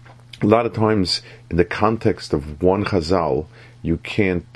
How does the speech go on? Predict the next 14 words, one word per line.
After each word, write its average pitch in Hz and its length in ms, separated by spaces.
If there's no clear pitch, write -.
understand 80 520
it 71 100
fully 123 280
without 92 640
looking 104 500
at 87 220
different 98 280
places 85 300
where 80 100
Chazal 71 300
deal 71 140
with - 160
it. - 200
And 82 320